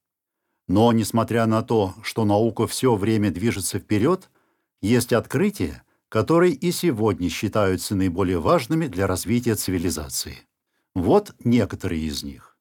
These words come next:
Язык. Несомненно, язык —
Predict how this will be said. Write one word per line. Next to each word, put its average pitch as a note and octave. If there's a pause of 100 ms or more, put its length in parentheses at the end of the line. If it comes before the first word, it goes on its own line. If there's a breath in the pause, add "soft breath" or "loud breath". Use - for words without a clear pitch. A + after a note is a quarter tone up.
(1300)
Язык. F2+ (1000)
Несомненно, A#2 (320)
язык — G#2